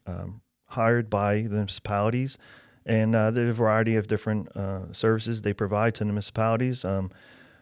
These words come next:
a couple of 'em are, are what they represent. They're the board engineers,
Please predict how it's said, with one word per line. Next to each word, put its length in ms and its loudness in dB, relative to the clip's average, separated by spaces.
a 180 -6
couple 260 2
of 80 0
'em 200 4
are, 500 2
are 260 -2
what 360 -2
they 140 2
represent. 580 2
They're 220 4
the 100 2
board 500 0
engineers, 720 0